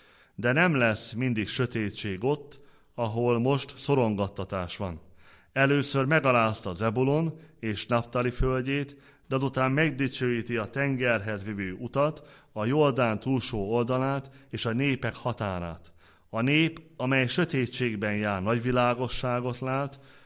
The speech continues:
aki a halál árnyékának földjén laknak, azok fölött fény ragyog föl.” Tehát Jézus elköltözésével beteljesedik az Isten igéje az életében. És ez is egy üzenet számunkra, hogy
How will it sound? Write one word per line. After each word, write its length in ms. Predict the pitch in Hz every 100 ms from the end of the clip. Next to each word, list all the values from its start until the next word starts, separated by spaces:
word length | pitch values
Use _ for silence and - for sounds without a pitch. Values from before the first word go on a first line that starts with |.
| -
aki 220 | 123 -
a 80 | 110
halál 400 | 107 147 135 131
árnyékának 840 | 127 127 123 120 110 113 104 98
földjén 520 | - 120 117 104 104
laknak, 480 | 101 110 107 120 123 - - _ _
azok 300 | 120 120 117
fölött 340 | - 120 110
fény 400 | - - 147 131
ragyog 360 | 98 101 92 87
föl.” 400 | - 95 78 - - _ _ _ _ _ _ _ _ _ _ _ _ _ _ - - -
Tehát 140 | 104 123
Jézus 300 | 139 117 151
elköltözésével 1500 | 131 127 123 113 113 107 104 98 - 101 98 107 117 117 - - _ _ _ _ - -
beteljesedik 960 | - 110 143 120 113 104 104 - 104 101
az 140 | 95
Isten 340 | 113 - 104 98
igéje 520 | 147 107 101 85 85
az 100 | 82
életében. 640 | 87 80 78 82 80 82 82 - _ _
És 140 | - 98
ez 120 | 131
is 120 | 107
egy 120 | 104
üzenet 320 | 113 101 92 90
számunkra, 580 | - 92 87 85 90
hogy 300 | 87 90 85